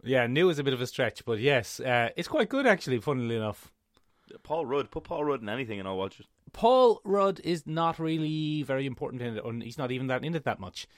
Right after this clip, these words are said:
Speaker 2: That hurts
Speaker 1: Paul
Speaker 2: my
Speaker 1: Rudd is
Speaker 2: feelings.
Speaker 1: very much the Rick Moranis character.
Speaker 2: Oh.
Speaker 1: Yeah,
Speaker 2: Oh.
Speaker 1: it's about the kids. It's about the
Speaker 2: Oh.
Speaker 1: kids, Ben, and what's going on with Ghostbusters.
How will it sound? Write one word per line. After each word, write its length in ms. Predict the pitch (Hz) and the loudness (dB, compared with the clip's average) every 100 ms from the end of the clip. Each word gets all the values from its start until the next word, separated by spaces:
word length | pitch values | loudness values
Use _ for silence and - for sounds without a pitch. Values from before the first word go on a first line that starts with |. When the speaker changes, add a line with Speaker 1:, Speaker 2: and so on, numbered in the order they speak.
| _ | _
Speaker 2:
That 60 | 110 | -14
hurts 80 | 104 | -2
Speaker 1:
Paul 140 | 202 | 0
Speaker 2:
my 60 | 185 | 2
Speaker 1:
Rudd 100 | 185 | 0
is 60 | 156 | -2
Speaker 2:
feelings. 60 | 143 | -2
Speaker 1:
very 160 | 156 | -2
much 300 | 147 127 - | -2 -6 -8
the 160 | 135 131 | -4 -2
Rick 200 | 131 139 | -2 -4
Moranis 600 | 131 123 127 156 139 - | -2 0 0 -2 -4 -4
character. 460 | 113 87 - - - _ _ _ - - _ _ | -6 -6 -10 -18 -20 _ _ _ -20 -20 _ _
Speaker 2:
Oh. 340 | 240 226 113 - - - - _ _ _ _ _ - | -6 -4 -4 -6 -14 -16 -20 _ _ _ _ _ -2
Speaker 1:
Yeah, 220 | 214 156 | 2 2
Speaker 2:
Oh. 40 | - | 0
Speaker 1:
it's 120 | 160 | -2
about 220 | 185 214 | -2 -2
the 80 | 190 | -2
kids. 460 | 240 160 - - _ | 0 -2 -4 -16 _
It's 80 | - | -10
about 180 | 175 202 | -6 -4
the 40 | 208 | -2
Speaker 2:
Oh. 40 | |
Speaker 1:
kids, 240 | 208 185 110 | -2 -2 -4
Ben, 200 | 110 92 | -6 -4
and 100 | 104 | -4
what's 180 | 131 - | -6 -4
going 220 | 139 147 | -6 -6
on 100 | 143 | -8
with 100 | 120 | -6
Ghostbusters. 520 | 143 143 135 - 92 | -8 -6 -8 -8 -14